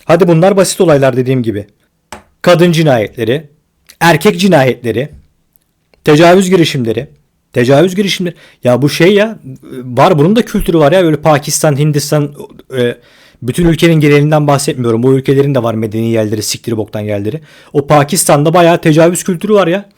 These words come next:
Böyle yirmi otuz kişi kadınlara şey yapıyorlar. Affedersin.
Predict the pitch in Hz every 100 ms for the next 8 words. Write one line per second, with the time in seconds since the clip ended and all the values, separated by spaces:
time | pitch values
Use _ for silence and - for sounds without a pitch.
0 | _ _ _ - 131 143 160 156 - -
1 | - 156 165 - - - - - 143 151
2 | 156 165 160 - 131 110 98 101 - -
3 | _ _ _ - 117 110 104 -